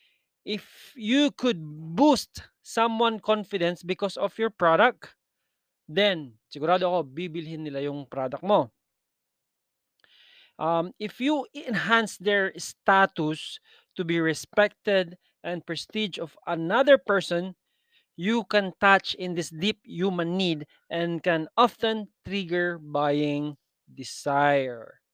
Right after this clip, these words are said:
Uh, for example niyan is yung B M W. Uh, bakit ka nga, bakit nga ba nagde-drive ka ng B M W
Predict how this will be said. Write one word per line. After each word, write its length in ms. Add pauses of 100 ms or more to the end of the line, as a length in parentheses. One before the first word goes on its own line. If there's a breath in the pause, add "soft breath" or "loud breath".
(600)
Uh, 80
for 160
example 400
niyan 240
is 480
yung 240
B 80
M 160
W. 560 (560 soft breath)
Uh, 640
bakit 320
ka 80
nga, 240
bakit 320
nga 400
ba 220 (760)
nagde-drive 400
ka 160
ng 160
B 160
M 80
W 560